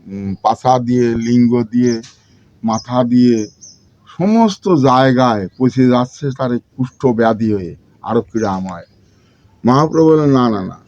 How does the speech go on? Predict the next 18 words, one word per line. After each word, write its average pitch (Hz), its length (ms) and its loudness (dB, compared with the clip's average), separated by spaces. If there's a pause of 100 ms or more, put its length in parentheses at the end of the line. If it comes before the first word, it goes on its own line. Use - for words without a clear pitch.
(1160)
দূর 151 240 4
হ 175 140 4
মূর্খ, 139 420 -2 (240)
তোরে 147 200 4
না 143 140 2
উদ্ধারিমু, 113 640 0 (1400)
এই 127 200 4
রকম 135 400 4
ভাবে 139 320 4
তোরে 131 280 2 (640)
কোটি 127 260 2
জনম 120 380 2
ক্রায় 117 580 0
খাওয়াইমু।" 95 560 -6 (1160)
তো - 120 6
অপরাধটা 147 580 0
ছিল 175 280 4
কি? 185 260 -4